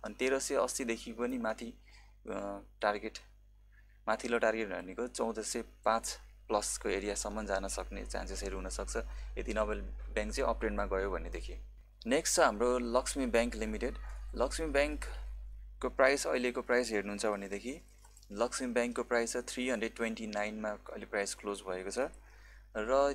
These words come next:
थ्री हन्ड्रेड थर्टी टूदेखि थ्री हन्ड्रेड थर्टी फाइभको एरियामा चाहिँ एउटा, थर्टी फाइभको एरियासम्म चाहिँ एउटा रेजिस्टेन्स छ। यो थ्री हन्ड्रेड थर्टी फाइभको रेजिस्टेन्सलाई यदि तोडेर जान्छ भने त्यतिखेर हामी इन्ट्री हुन सक्छौँ र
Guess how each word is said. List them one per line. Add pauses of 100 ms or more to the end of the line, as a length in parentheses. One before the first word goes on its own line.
थ्री
हन्ड्रेड
थर्टी
टूदेखि
थ्री
हन्ड्रेड
थर्टी
फाइभको
एरियामा
चाहिँ
एउटा, (500)
थर्टी
फाइभको
एरियासम्म
चाहिँ
एउटा (360)
रेजिस्टेन्स
छ। (400)
यो
थ्री
हन्ड्रेड
थर्टी
फाइभको (440)
रेजिस्टेन्सलाई
यदि
तोडेर
जान्छ
भने
त्यतिखेर
हामी
इन्ट्री
हुन
सक्छौँ (560)
र